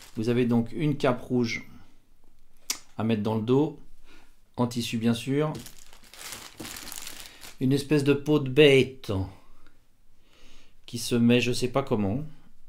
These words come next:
Euh, bon, on verra. Je sais pas comment elle se met. J'irai peut-être regarder sur internet. Est-ce que ça se met, euh, oui, ça doit se mettre aussi. Euh,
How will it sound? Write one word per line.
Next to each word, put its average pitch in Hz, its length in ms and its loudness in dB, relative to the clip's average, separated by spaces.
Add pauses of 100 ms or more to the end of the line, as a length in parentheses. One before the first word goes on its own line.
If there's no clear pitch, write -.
(200)
Euh, 85 1400 -8 (300)
bon, 78 240 -8
on 90 80 -8
verra. 98 500 -6
Je 101 120 -14
sais 95 160 -8
pas 117 140 -4
comment 104 300 -2
elle 101 80 -2
se - 180 -6
met. 98 460 0
J'irai 104 340 -6
peut-être - 300 -10
regarder 101 560 -4 (880)
sur - 300 -4
internet. 107 640 0
Est-ce 98 100 -10
que 107 100 -6
ça 101 200 -4
se 101 160 -4
met, 104 240 0
euh, 95 180 0
oui, 101 220 0
ça 101 100 0
doit 101 140 0
se 101 160 -4
mettre 101 180 -2
aussi. 107 420 -4
Euh, 98 340 -2